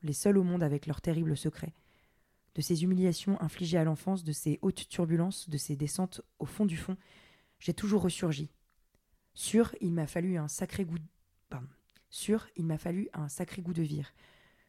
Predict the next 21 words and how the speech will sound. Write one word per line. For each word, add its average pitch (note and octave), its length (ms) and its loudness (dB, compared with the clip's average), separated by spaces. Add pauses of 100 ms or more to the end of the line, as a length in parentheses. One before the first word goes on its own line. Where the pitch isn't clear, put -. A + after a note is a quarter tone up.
Une F3 100 2
sacrée F#3 380 0
envie F3 160 -2
d'être F3 240 -2
heureuse, E3+ 220 2
une D#3 80 0
sacrée - 280 -2
volonté F3 300 0
d'atteindre E3 340 0
le D3+ 80 2
plaisir E3+ 380 -2
dans D#3+ 100 2
les D3+ 100 2
bras D#3 180 0
d'un D3+ 180 0
homme E3 160 2
pour D#3 160 -4
me C#3+ 100 -2
sentir D3+ 520 -6
un E3 100 0
jour D3+ 300 -4